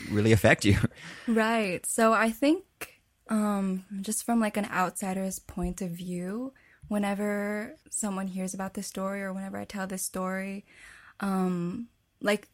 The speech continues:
Speaker 2: the first immediate reaction to it is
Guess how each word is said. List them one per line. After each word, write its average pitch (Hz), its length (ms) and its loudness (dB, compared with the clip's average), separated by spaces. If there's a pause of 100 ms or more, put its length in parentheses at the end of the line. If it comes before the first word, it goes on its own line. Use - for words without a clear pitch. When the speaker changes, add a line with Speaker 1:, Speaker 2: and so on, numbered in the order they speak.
Speaker 2:
the 196 100 0
first 190 480 -4
immediate 202 420 -2
reaction 196 720 -4
to 262 180 -4
it 285 140 -2
is 220 360 -4